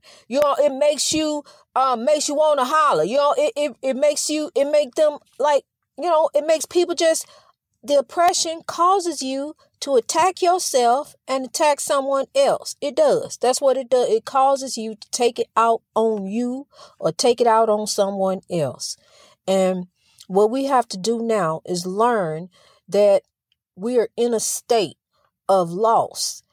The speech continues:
You know, we are like ships lost in, in uncharted waters. You know, we have actually forgotten where we came from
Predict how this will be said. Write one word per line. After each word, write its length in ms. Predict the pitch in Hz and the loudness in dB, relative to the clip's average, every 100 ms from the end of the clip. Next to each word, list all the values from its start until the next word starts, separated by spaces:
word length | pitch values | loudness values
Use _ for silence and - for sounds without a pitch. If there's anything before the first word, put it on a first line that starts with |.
| _ - | _ -6
You 100 | 196 | 0
know, 220 | 190 175 | 0 0
we 160 | 196 208 | -2 0
are 140 | 196 | 2
like 340 | 185 196 170 - _ _ _ _ _ _ _ _ - - | 2 2 2 -2 _ _ _ _ _ _ _ _ -20 -8
ships 480 | - - 247 - - | -4 0 0 0 -6
lost 480 | 190 220 196 185 - | 0 2 2 0 -6
in, 200 | 180 170 - | -8 -8 -10
in 160 | 160 - | -10 -2
uncharted 520 | 226 220 254 226 190 | -2 0 0 2 2
waters. 600 | 185 226 202 123 - - _ _ - | 2 2 2 -2 -8 -16 _ _ -4
You 100 | 180 | 0
know, 100 | 185 | 0
we 180 | 214 | 2
have 120 | 240 - | -2 0
actually 400 | 214 202 - 202 | 0 2 -2 -6
forgotten 600 | - 170 160 208 180 202 | -4 -4 0 0 0 0
where 140 | 208 | 0
we 160 | 190 185 | 0 -4
came 400 | - 240 214 190 | -4 -2 -2 -4
from 500 | - 180 170 170 | -6 -2 -2 -4